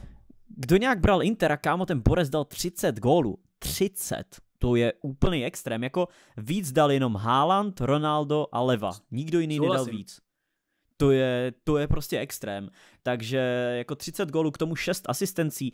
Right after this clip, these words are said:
Speaker 1: prostě třicet šest kanadských bodů. Úplnej úlet. Takže
Speaker 2: V mojich štatistikách má
Speaker 1: za
Speaker 2: tridsať osem.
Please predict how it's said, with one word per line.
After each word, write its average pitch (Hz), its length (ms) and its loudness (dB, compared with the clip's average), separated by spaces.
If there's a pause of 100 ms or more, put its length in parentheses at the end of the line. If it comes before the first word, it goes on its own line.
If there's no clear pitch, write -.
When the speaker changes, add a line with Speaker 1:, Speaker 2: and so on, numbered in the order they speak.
(140)
Speaker 1:
prostě 135 240 -6
třicet - 400 -10
šest - 180 -4
kanadských 151 400 -4
bodů. 120 320 0 (180)
Úplnej 120 460 -2
úlet. 117 320 -2 (500)
Takže 110 440 2
Speaker 2:
V 113 60 6
mojich 113 180 8
štatistikách 110 420 2
má - 80 4
Speaker 1:
za 139 80 6
Speaker 2:
tridsať 147 260 0
osem. 127 300 -8